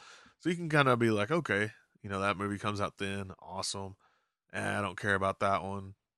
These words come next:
You know, stuff like that. So, yeah. <laughs>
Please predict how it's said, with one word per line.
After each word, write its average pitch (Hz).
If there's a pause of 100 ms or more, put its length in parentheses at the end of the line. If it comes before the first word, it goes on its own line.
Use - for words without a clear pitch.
(140)
You 139
know, 104 (100)
stuff -
like 92
that. 80
So, 101 (1500)
yeah. 90 (200)
<laughs> 139